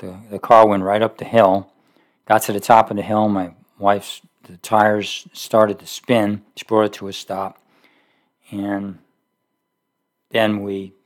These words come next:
went up to the, I went up the hill with the man, <clears throat> said goodbye. He took off. And then I got in the car and we drove for a couple of hours, never thinking really anything of it. I mean, we're still in shock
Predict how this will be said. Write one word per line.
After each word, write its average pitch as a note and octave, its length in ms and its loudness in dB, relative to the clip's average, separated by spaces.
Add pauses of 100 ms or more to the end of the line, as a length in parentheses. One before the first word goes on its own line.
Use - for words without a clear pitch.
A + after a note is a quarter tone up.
went G#2 220 -6
up G2+ 220 -8
to - 100 -18
the, G2 240 -12 (100)
I G#2+ 100 0
went G#2 180 -2
up G2+ 160 -8
the F#2+ 80 -16
hill G2+ 260 -2
with F#2+ 120 -10
the - 60 -18
man, G2+ 360 -6 (920)
<clears throat> G2+ 320 0
said G#2 260 0
goodbye. G2+ 440 0
He G#2 180 -14
took - 260 -12
off. F#2+ 360 -4 (560)
And G2 200 -6
then F#2+ 260 -6
I G2 100 -8
got G2 180 -6
in G2 40 -14
the F#2 60 -16
car F2+ 340 -12
and F#2 140 -12
we F#2 80 -14
drove G#2+ 240 2
for - 100 -14
a F#2 40 -10
couple - 300 -8
of F2+ 80 -14
hours, F2+ 400 -10
never A2 220 -6
thinking G2 500 -6
really G2 360 0
anything G2+ 360 -6
of G2 200 -8
it. E2+ 80 -16
I - 20 -16
mean, G2 180 -12
we're F#2+ 120 -12
still C#3 320 -2
in E2+ 100 -6
shock - 720 -8